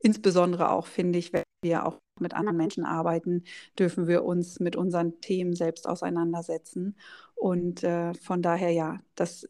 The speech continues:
finde ich Zeichen von Schwäche, sich einen Coach oder Therapeuten zu nehmen, sondern ganz im Gegenteil. Ich denke, dass das etwas, ja, sehr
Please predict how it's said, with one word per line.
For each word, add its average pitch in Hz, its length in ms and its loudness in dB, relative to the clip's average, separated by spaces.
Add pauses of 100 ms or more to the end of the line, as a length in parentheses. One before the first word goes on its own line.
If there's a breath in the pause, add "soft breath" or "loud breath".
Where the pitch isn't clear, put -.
finde - 460 0
ich 175 220 -2 (1000)
Zeichen 180 380 2
von 180 220 0
Schwäche, 180 540 2 (280 loud breath)
sich - 280 -4
einen 180 160 4
Coach 180 360 2
oder 175 200 6
Therapeuten 175 640 2
zu - 180 -4
nehmen, 180 260 4
sondern 170 300 6
ganz 170 220 0
im 175 120 2
Gegenteil. 175 580 2
Ich 170 120 -8
denke, 170 400 -6 (360 soft breath)
dass 175 180 -4
das 175 180 0
etwas, - 580 -2
ja, 175 380 2 (100)
sehr 175 540 2